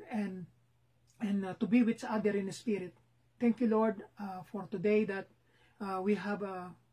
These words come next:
opportunity to, to, uh, to, to teach and preach your word through this, uh, deep, uh, uh, technology that we have. Thank you, Lord, for your guidance, and be, be upon each one of us as we, uh, follow your word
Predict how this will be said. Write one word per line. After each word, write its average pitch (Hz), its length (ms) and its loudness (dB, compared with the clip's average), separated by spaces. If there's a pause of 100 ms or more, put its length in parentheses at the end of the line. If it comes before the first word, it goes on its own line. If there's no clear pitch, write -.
opportunity 240 640 4 (100)
to, 202 280 0 (500)
to, 214 180 4
uh, 196 380 -2 (280)
to, 220 140 -2 (260)
to 226 80 0
teach 247 320 0
and 214 160 2
preach 269 280 -2
your 233 120 4
word 226 400 4 (340)
through 247 200 4
this, 220 320 2
uh, 190 320 -2 (180)
deep, 214 260 2
uh, 196 300 -6 (500)
uh, 208 160 -4
technology 226 480 6
that 220 200 2
we 226 120 4
have. 180 280 -8 (280)
Thank 233 220 4
you, 240 80 4
Lord, 240 480 4
for 196 140 -4
your 185 140 -4
guidance, 220 540 2
and 180 260 -6
be, 240 240 2 (200)
be 269 100 4
upon 262 300 4
each 240 180 -2
one 208 160 0
of 202 160 -6
us - 300 -12 (520)
as 208 200 -4
we, 208 280 2
uh, 185 140 -6
follow 214 320 0
your 190 200 -2
word 180 360 -6